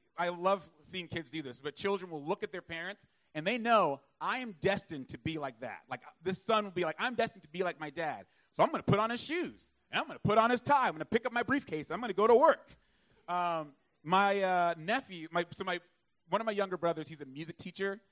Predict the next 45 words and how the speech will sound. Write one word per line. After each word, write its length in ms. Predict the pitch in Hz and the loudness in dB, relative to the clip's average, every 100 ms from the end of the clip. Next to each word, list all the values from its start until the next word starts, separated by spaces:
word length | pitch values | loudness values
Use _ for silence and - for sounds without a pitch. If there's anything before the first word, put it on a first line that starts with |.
| _ _ _ _ | _ _ _ _
and, 400 | 156 160 151 143 | -6 -6 -8 -6
uh, 360 | 156 143 139 135 | -2 0 -2 -4
he 100 | 156 | -8
plays 300 | 156 175 165 | -4 -4 -4
guitar 440 | 156 156 151 156 | -8 -2 2 4
all 140 | 147 151 | 6 4
the 80 | |
time. 500 | 151 151 147 147 147 | 2 0 0 0 -2
He 200 | 147 139 - | -4 -6 -8
c-, 60 | 139 147 | -14 -8
carries 220 | 175 175 | -4 -2
a 20 | 156 | 2
bunch 200 | 165 165 | 0 -2
of 60 | - | -8
instruments 440 | 151 165 156 - | -10 -8 -10 -10
to 180 | - 135 | -12 -12
school 500 | - 151 156 151 151 _ _ | -10 -6 -4 -4 -8 _ _
so 80 | _ | _
that 120 | 160 151 | -6 -6
he 60 | |
can 160 | 160 135 | -8 -8
play, 420 | 143 147 151 156 _ _ _ - | -4 -2 -4 -6 _ _ _ -2
um, 400 | 139 127 117 110 _ | 0 0 -4 -8 _
for 120 | 160 | -4
the 100 | 139 | -4
ch-, 180 | - 175 - | -8 -12 -12
for 120 | 151 | -6
his 160 | 139 127 | -6 -6
students. 460 | 160 160 170 - - _ - | -6 -6 -6 -12 -20 _ -6
And 180 | 165 170 | -4 -2
my 120 | 156 | -2
nephew, 420 | 160 285 - 160 | -2 -2 -2 -6
his 200 | 147 135 | -6 -6
son, 500 | - 247 180 127 127 _ _ _ _ - | -2 0 0 -4 -14 _ _ _ _ -16
sees 380 | - 247 262 220 | -12 -6 -4 -2
that, 100 | 185 | -4
and 80 | 170 | -4
he's 120 | 156 | -6
like, 140 | 170 - | -6 -6
"I 140 | 196 | -8
know 220 | 175 180 | -6 -10
that's 240 | 160 156 - | -8 -10 -10
who 140 | 170 | -4
I 160 | 143 135 | -2 -2
am. 220 | 127 | -6